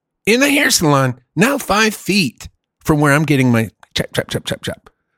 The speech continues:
and just making a big pile of spring rolls. And at some point, this lady tells me that she sells spring rolls as well. That's part of the family business.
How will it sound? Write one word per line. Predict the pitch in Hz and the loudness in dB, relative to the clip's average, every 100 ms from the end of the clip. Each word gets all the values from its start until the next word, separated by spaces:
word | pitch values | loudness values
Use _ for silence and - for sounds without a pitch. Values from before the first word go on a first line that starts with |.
| _ _ _ _ _ _ | _ _ _ _ _ _
and | 147 151 | -2 2
just | 175 - | 2 2
making | 143 151 160 165 | 0 2 2 2
a | 147 | 2
big | 139 131 | 2 0
pile | - 135 120 | 0 0 0
of | 107 | -2
spring | - 123 | -2 -2
rolls. | 110 107 - - - - - | -2 -6 -12 -18 -20 -8 -2
And | 151 | -2
at | - | 0
some | 202 220 | 0 2
point, | 196 160 | 2 0
this | 143 127 | 0 -2
lady | 135 127 | -2 -2
tells | 120 135 123 | -4 -6 -4
me | 120 | -4
that | 113 - | -4 -6
she | - | -6
sells | 110 127 117 104 | -4 -2 0 -2
spring | - 135 120 | 0 0 2
rolls | 92 78 - | 0 -4 -10
as | 87 - | -10 -10
well. | 90 80 - _ _ _ _ _ _ | -10 -10 -16 _ _ _ _ _ _
That's | 131 131 | 0 0
part | - 131 | 0 0
of | |
the | 113 | 0
family | - 110 101 95 | 0 0 0 -4
business. | 92 90 - - - | -6 -10 -14 -20 -20